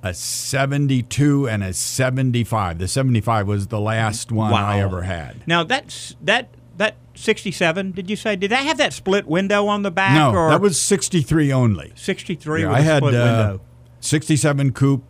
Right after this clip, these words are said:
Speaker 1: with the side pipes. It was a Marlboro maroon. That was that
Speaker 2: Yeah.
Speaker 1: red color. It was a four twenty-seven.
Speaker 2: Yeah.
Speaker 1: Uh,
Speaker 2: So for all,
Speaker 1: it was
Speaker 2: for all,
Speaker 1: huge.
Speaker 2: for all you guys, gals out there going,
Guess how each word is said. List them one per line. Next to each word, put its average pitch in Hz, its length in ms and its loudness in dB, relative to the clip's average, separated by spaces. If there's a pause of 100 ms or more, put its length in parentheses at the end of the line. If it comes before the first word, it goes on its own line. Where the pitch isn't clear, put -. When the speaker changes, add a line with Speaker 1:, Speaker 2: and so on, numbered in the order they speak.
Speaker 1:
with 120 140 -2
the 110 100 0
side 131 320 2
pipes. 127 400 -2
It 110 80 0
was 107 320 -2 (100)
a 104 100 -4
Marlboro 127 540 4
maroon. 123 460 4
That 113 140 2
was 107 120 0
that 98 180 0
Speaker 2:
Yeah. 147 100 4
Speaker 1:
red 117 140 0
color. 117 340 2 (360)
It 117 180 0
was 107 220 0
a 101 80 -2
four 120 240 0
twenty-seven. 131 840 2 (320)
Speaker 2:
Yeah. 143 120 2
Speaker 1:
Uh, 101 500 -2
Speaker 2:
So 180 220 2
for 214 200 -4
all, 262 220 -2
Speaker 1:
it 135 60 2
was 147 120 4
Speaker 2:
for - 60 2
all, 139 60 4
Speaker 1:
huge. 101 320 2
Speaker 2:
for 220 180 2
all 285 160 2
you 233 140 -2
guys, 160 520 0
gals 147 460 2
out 151 280 -2
there 143 400 2 (420)
going, 131 340 0